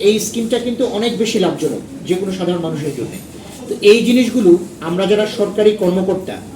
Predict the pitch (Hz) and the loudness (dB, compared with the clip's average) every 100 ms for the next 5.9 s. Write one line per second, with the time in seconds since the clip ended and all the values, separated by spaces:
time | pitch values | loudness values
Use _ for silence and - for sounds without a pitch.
0 | - 160 190 196 175 185 202 202 202 185 | -8 -6 -2 -2 0 0 2 0 0 -2
1 | 190 202 190 170 - 185 160 151 - - | -2 -2 0 -2 -2 0 0 -2 -10 -16
2 | - - - 165 180 190 226 214 202 185 | -16 -16 -8 -2 0 2 2 0 -2 0
3 | 214 269 - - - - 185 190 220 - | -2 -2 -4 -10 -18 -4 -2 -2 -4 0
4 | 214 214 220 233 233 240 262 - - - | 2 4 4 4 4 2 -6 -12 -16 -8
5 | 185 233 226 233 196 185 220 214 | 0 4 4 2 -2 2 2 2